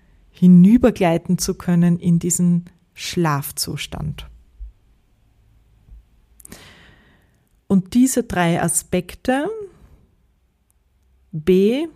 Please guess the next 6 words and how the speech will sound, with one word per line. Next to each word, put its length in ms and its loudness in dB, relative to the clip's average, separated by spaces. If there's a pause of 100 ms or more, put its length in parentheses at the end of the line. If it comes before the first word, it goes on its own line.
(220)
Schlafbereitschaft, 1300 -8 (100)
E, 420 0
Entspannung 800 -4
und 260 -2
L, 420 -4 (120)
Loslassen, 920 -2